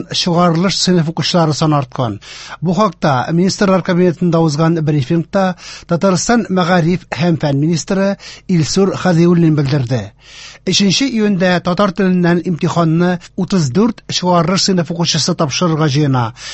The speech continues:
Бер укучы тугызынчы июньдә татар әдәбиятыннан имтихан бирәчәк.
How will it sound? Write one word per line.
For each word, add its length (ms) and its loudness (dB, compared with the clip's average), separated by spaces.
Бер 160 2
укучы 480 0
тугызынчы 460 2
июньдә 600 2
татар 320 0
әдәбиятыннан 800 2
имтихан 480 0
бирәчәк. 560 -2